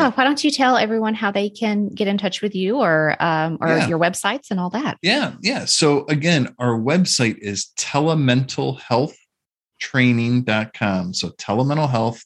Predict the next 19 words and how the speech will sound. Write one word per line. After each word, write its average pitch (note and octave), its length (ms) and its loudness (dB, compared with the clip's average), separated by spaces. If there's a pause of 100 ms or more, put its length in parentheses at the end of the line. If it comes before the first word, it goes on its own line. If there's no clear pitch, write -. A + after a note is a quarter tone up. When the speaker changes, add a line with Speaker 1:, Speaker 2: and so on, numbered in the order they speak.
Speaker 1:
training G#2 460 -2
dot G2 340 -2
com. G#2+ 400 -2 (680)
And A#2+ 360 2
we C#3 320 0
are A#2+ 240 0
available A2 840 -2 (680)
Eastern G#2 360 2
time, F#2+ 440 -2
eight A#2+ 240 -2
to - 220 -6
eight, - 360 -4 (220)
eight G#2 180 0
A G#2 180 4
M G2+ 180 2
to - 80 -2
eight G2 220 -6
P F#2 200 -6
M. - 240 -8